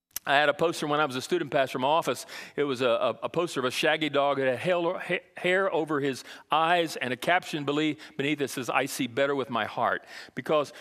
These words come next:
the reality is that what we often see with our human eyes is not always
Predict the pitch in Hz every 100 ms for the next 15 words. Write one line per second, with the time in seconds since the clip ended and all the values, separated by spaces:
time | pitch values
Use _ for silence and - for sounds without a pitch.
0 | - - 131 139 165 190 143 139 123 120
1 | 117 147 175 165 160 160 - 127 - 170
2 | 160 143 120 110 - - 180 156 135 117
3 | 92 113 123 - - - _ _ - -
4 | 143 127 135 135 135 151 160 156 143 -